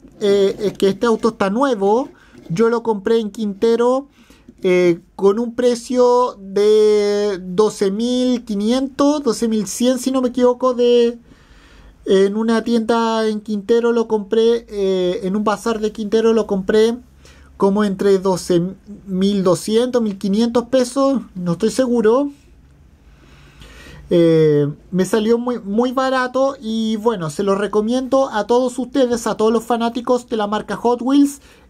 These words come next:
Este auto cien por ciento recomendable y cómprenlo en cual-, en cualquier lugar donde les convenga o donde quieran.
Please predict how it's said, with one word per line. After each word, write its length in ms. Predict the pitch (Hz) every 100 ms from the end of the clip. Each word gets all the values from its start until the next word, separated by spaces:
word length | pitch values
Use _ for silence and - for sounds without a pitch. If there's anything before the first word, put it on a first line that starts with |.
| _ -
Este 300 | 233 240 247
auto 400 | 247 247 262 247
cien 240 | 240 226
por 140 | 226 233
ciento 280 | 240 233
recomendable 960 | 240 220 220 214 214 233 247 262 277 349 - - _ _ _ _ -
y 360 | 208 202 202 196
cómprenlo 760 | 214 240 220 233 240 233 247
en 640 | 226 202 208 196 190 185 175
cual-, 300 | - 202 185 - - -
en 140 | 190
cualquier 400 | 170 208 196 240
lugar 320 | 247 254 254 233
donde 240 | 247 233
les 140 | 220
convenga 560 | - 226 208 247 254 254
o 40 |
donde 320 | 233 233 240 240
quieran. 540 | 254 160 113 107